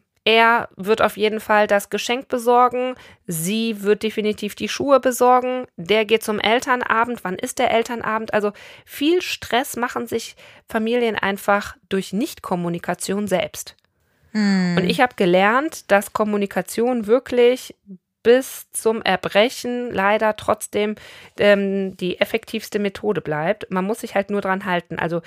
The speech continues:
Speaker 1: die schönsten Rituale bringen nichts, wenn man das nicht macht. Also gibt es einen Fehler, die Termine ständig zu verschieben. Und das sag ich halt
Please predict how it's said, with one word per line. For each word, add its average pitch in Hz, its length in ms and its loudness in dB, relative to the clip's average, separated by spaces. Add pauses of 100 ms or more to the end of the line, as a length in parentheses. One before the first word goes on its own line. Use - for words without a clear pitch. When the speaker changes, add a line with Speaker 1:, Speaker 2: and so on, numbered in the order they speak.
(200)
Speaker 1:
die 190 160 -2
schönsten 285 720 -4
Rituale 220 580 0
bringen 214 360 -4
nichts, 254 320 -8
wenn 190 120 -2
man 202 260 -6 (100)
das - 320 -10
nicht - 500 -6 (500)
macht. - 380 -2 (320)
Also 196 440 0
gibt - 220 -8
es 185 100 -6
einen 156 180 -6
Fehler, 220 480 2 (600)
die 185 100 -6
Termine 220 600 -4
ständig 170 440 -6
zu 233 80 -12
verschieben. 180 560 -6 (1200)
Und 196 120 -2
das 240 120 4
sag 302 180 -2
ich - 160 -8
halt 262 160 -2